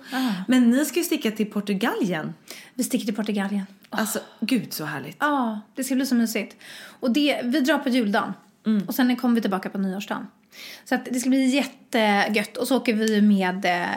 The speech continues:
Speaker 1: Niklas syrra och hennes familj. Så att det är liksom, Igge har sin lilla kompis Ruben med sig, vilket är bra.
Speaker 2: Mm.
Speaker 1: Och vi har ju farmor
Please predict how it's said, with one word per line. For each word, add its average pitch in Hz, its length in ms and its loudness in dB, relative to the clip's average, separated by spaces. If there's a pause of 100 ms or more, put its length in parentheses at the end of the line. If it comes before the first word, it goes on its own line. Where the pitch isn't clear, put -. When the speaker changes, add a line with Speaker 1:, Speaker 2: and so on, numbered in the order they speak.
(260)
Speaker 1:
Niklas 220 280 -2
syrra 190 280 -4
och 220 100 -2
hennes 190 260 0
familj. 196 280 -2
Så - 140 -4
att 208 120 -6
det 208 80 -2
är 190 40 -2
liksom, 202 600 -6
Igge 220 260 0
har 190 200 2
sin 185 160 -6
lilla 185 160 -6
kompis 190 260 -8
Ruben 277 320 -2
med 254 200 2
sig, 262 260 -2
vilket 262 260 0
är 262 40 2
bra. 226 220 2
Speaker 2:
Mm. 311 200 -2
Speaker 1:
Och 233 240 0
vi 247 40 0
har 233 100 0
ju 226 60 -2
farmor 226 440 2